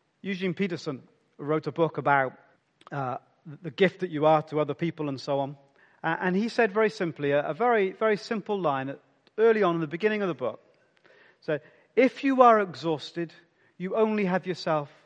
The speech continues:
to blame. You are too lazy to organize your life better."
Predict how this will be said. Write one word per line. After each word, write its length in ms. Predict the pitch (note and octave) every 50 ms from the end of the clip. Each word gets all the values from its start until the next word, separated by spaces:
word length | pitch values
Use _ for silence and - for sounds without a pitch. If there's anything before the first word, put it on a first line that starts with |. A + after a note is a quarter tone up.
| _ _ _ _ _ _
to 80 | -
blame. 300 | B2 B2+ B2 A2+ G#2+ A2+ - _ _ _ _ _ _ _
You 180 | - F3 F#3+ F#3
are 100 | F3+ F3
too 400 | F3 - - - C4 B3+ B3 B3
lazy 760 | - F3+ F3 F#3 G3+ G#3+ A3+ A3+ G3 E3 G3 A3 G#3+ G#3 G3+ _ _ _ _ _
to 80 | - G3
organize 720 | F#3+ - F#3 F3+ E3+ D#3 E3+ E3 D#3+ D#3+ D#3+ D#3 C#3 - - _
your 140 | - D#3 D3
life 260 | D3 C#3+ C3+ C3 - _
better." 320 | - A#2+ A2+ - - A#2+